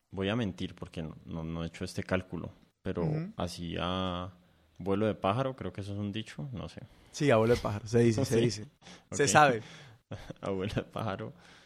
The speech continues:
Speaker 1: creo que me he emborrachado por ahí cuatro veces en los últimos diez años. O sea, días que he tomado alcohol de verdad.
Speaker 2: Claro.
Speaker 1: De, de vez en cuando me tomo una cerveza por ahí.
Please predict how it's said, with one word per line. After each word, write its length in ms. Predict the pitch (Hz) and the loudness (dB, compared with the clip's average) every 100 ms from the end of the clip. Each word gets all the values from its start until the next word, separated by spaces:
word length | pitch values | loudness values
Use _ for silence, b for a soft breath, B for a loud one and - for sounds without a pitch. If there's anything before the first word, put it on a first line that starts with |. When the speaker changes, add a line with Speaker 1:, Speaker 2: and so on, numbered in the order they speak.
| b b b _ _ | b b b _ _
Speaker 1:
creo 260 | - 104 101 | -4 -2 -2
que 80 | |
me 80 | 117 | -2
he 40 | 95 | -2
emborrachado 680 | 92 104 107 - 123 85 | 0 0 0 0 -2 -2
por 180 | 85 98 | -2 -2
ahí 560 | 87 82 85 85 85 85 - _ _ _ - | -2 -2 -4 -4 -6 -8 -12 _ _ _ -2
cuatro 320 | 110 110 113 | 0 2 4
veces 180 | 113 131 | 4 4
en 140 | 131 107 | 4 4
los 80 | |
últimos 340 | 90 98 104 92 | 4 2 0 2
diez 220 | 90 87 | 2 2
años. 480 | 101 131 175 - - | -2 -2 -8 -14 -8
O 80 | - | 0
sea, 160 | 101 92 | 4 4
días 280 | 90 95 - | 6 4 2
que 140 | 98 | -2
he 40 | |
tomado 420 | 85 87 85 80 82 | 0 0 0 0 0
alcohol 340 | 85 - 85 | -2 -4 -2
de 80 | 82 | -2
verdad. 320 | 73 - - - - _ _ _ _ _ _ _ | -4 -6 -10 -14 -20 _ _ _ _ _ _ _
Speaker 2:
Claro. 260 | - 139 87 - | 6 6 6 -4
Speaker 1:
De, 380 | 82 82 - - - | -4 -4 -8 -16 -4
de 160 | 95 | 2
vez 100 | 90 | 2
en 120 | 92 | 2
cuando 200 | 95 101 107 | 0 2 2
me 120 | 101 | 0
tomo 200 | 78 80 | -2 -4
una 120 | 85 | -2
cerveza 460 | 90 87 - 87 80 | -2 -4 -6 -8 -8
por 180 | 90 | -8
ahí. 160 | - | -8